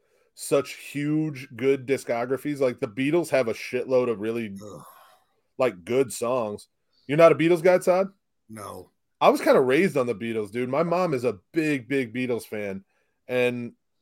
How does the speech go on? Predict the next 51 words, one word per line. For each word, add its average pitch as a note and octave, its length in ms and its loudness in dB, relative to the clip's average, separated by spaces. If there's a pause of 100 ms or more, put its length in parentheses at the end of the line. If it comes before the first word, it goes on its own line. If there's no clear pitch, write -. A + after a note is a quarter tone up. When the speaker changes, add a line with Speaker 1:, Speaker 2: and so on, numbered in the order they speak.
(240)
Speaker 1:
they F#3 180 4
have C4+ 120 0
a B3 40 -2
lot G3 220 2
of F3+ 80 0
songs G3+ 320 2
that E3 120 2
I F3 200 6 (520)
can D3 220 -4
sing E3 320 -2
along D#3 380 2
with. F#3+ 180 2
I D3 60 4
think F3+ 180 -2
that E3+ 100 4
would C#3+ 120 -2
go D3 180 8
a - 20 6
long C3+ 380 2
way D3 220 4
if G#2 100 -2
I've A#2 160 -2
got C3 140 2
a, A#2 120 -2 (600)
if - 100 -2
I've C#3+ 100 4
got D3+ 180 4
five D3 420 4
artists C#3+ 340 2
to C3 80 -10
choose. C#3 420 -6 (920)
'Cause D#3+ 180 -2
you're G3 100 6
not A3 200 2
gonna G3+ 200 8
wanna E3+ 260 8
do, D3+ 220 2
like, C3 220 4
five B2+ 380 2
hip B2+ 220 0
hop B2 280 -2
artists. B2 360 -2
You're B2+ 100 -8
not C3+ 80 -2
gonna C#3 120 -2
wanna C3+ 140 0
do C3+ 120 -2
five. B2+ 460 -6
You're C#3 100 -2
gonna F3 160 0
wanna D#3 320 2